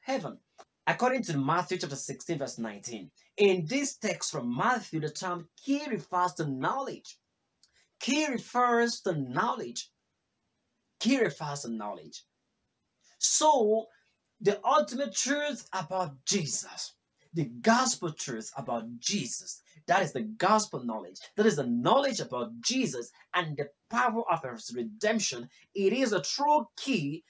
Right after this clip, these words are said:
to the kingdom of heaven. Kingdom of heaven. Who a-, a-, am I according to you?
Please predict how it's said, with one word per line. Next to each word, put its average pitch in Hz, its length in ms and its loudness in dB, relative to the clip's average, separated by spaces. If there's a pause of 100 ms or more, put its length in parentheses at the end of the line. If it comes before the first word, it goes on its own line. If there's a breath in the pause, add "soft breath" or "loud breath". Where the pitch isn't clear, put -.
(140)
to 202 80 -2
the 180 100 4
kingdom 180 460 0
of 120 100 -8 (180)
heaven. - 260 -10 (1200)
Kingdom 349 280 -2
of - 160 -6 (100)
heaven. 403 400 0 (560)
Who 320 560 10 (540)
a-, 156 140 -8 (280)
a-, 156 140 2 (380)
am 156 180 -2 (160)
I 233 440 4
according 175 500 -4
to 359 120 -4
you? 415 360 0